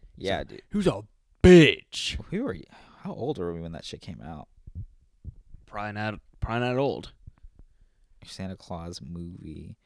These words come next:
Speaker 2: The first one probably came out early.
Speaker 1: Uh, ninety-four.
Speaker 2: Yeah.
Speaker 1: Ninety-four, two thousand two, and two thousand six.
Speaker 2: So basically, damn near the same time as episodes one, two, and three of Star Wars. <laughs> 'Cause that was
Speaker 1: Uh,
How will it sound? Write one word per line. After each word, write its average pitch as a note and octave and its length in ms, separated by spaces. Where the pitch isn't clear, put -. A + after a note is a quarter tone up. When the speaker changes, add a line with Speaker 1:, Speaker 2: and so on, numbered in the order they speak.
Speaker 2:
The A2 80
first E3 340
one A2+ 140
probably G#2 200
came G#2 220
out F#2+ 120
early. F#2+ 380
Speaker 1:
Uh, F2+ 200
ninety-four. G2+ 640
Speaker 2:
Yeah. G2 260
Speaker 1:
Ninety-four, A#2+ 460
two - 120
thousand A2+ 280
two, A2 240
and G#2+ 100
two G#2+ 80
thousand F#2+ 240
six. - 600
Speaker 2:
So - 160
basically, A#2 680
damn B2 240
near A#2+ 160
the A2+ 80
same A2 540
time G#2+ 260
as G#2+ 120
episodes G#2+ 440
one, G#2+ 260
two, A2+ 140
and G2+ 100
three G2+ 160
of F#2 80
Star F2+ 220
Wars. E2+ 340
<laughs> - 720
'Cause C#3 380
that C#3+ 120
was B2 120
Speaker 1:
Uh, A2+ 120